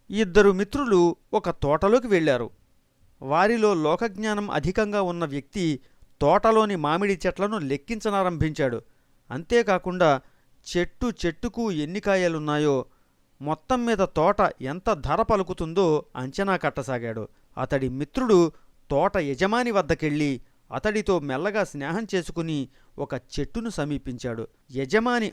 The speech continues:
అనుమతి పొంది పళ్ళు కోసుకుని తినసాగాడు. వీరిద్దరిలో బుద్ధిశాలి ఎవరు? మామిడి పళ్లను తింటే నీ ఆకలి తీరుతుంది, అంతేకాని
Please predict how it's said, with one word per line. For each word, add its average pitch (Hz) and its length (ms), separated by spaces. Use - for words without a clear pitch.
అనుమతి 208 360
పొంది 202 420
పళ్ళు 240 240
కోసుకుని 202 460
తినసాగాడు. 139 800
వీరిద్దరిలో 233 720
బుద్ధిశాలి 208 600
ఎవరు? 202 400
మామిడి 185 500
పళ్లను 214 400
తింటే 190 380
నీ 165 220
ఆకలి 147 400
తీరుతుంది, 160 600
అంతేకాని 185 760